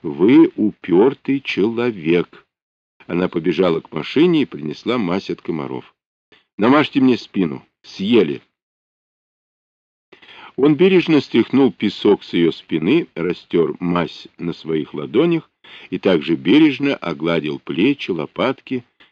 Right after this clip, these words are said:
и взволновался от прикосновений.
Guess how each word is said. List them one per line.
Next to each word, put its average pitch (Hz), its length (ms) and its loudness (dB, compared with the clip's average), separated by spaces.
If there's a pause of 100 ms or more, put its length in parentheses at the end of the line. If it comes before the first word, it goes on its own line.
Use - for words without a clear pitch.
(440)
и 127 260 0
взволновался 92 1200 0
от 95 240 -10
прикосновений. 67 1000 -10